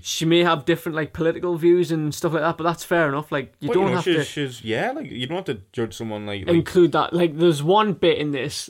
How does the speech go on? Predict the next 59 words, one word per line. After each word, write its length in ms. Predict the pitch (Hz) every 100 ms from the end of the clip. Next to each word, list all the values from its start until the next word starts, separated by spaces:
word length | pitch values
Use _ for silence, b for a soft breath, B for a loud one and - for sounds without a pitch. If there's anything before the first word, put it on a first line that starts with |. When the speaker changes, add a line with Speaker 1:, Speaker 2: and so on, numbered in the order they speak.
| - 160
Speaker 1:
the, 340 | 160 147 143
where 380 | 156 151 147 147
I, 180 | 147 143
I 140 | - 135
think 340 | - 180 175
a 60 | 156
lot 180 | 165 170
of 80 |
people 240 | 165 165 156
are 60 |
gonna 260 | 147 151 147
be 400 | - 151 143 139
a 60 | 143
little 220 | 147 135
bit 260 | 147 139 -
offended, 640 | - - 160 170 180 175
maybe, 340 | 175 180 190
by 260 | 190 151 147
the 240 | 143 143 b b b b b _
quote-unquote 760 | - 190 190 180 170 - 160 156
feminist 680 | - 185 175 170 160 - -
Speaker 2:
I 100 | 127
know, 80 | 123
Speaker 1:
agenda. 300 | 120 117 117
Speaker 2:
I 20 |
know 100 | 175 180
what 100 | 120
you 60 |
mean. 200 | 107 107
I 80 | 110
know, 180 | 110 113
I 80 | 113
know 100 | 113
exactly 260 | 110 110
what 120 | 113 107
part 180 | 107
you 60 | 98
mean 180 | 104 104
as 100 | 101
well. 180 | 101 104
Speaker 1:
Pretty 220 | 196 190
much, 400 | 190 - - -
Peter 220 | - 202
Parker's 400 | - 190 160 160
got 140 | 151 139
the 40 |
gauntlet, 440 | 170 156 143 180
and 100 | - 151
he's 140 | 123
Speaker 2:
Mm. 160 | 107 95
Speaker 1:
swinging 500 | - 160 170 160 143
to 120 | -
try 200 | - 160
and 80 | 143
get 120 | 151
it 80 | 139
to 100 | 151
Iron 240 | 156 156 131
Man, 280 | 135 139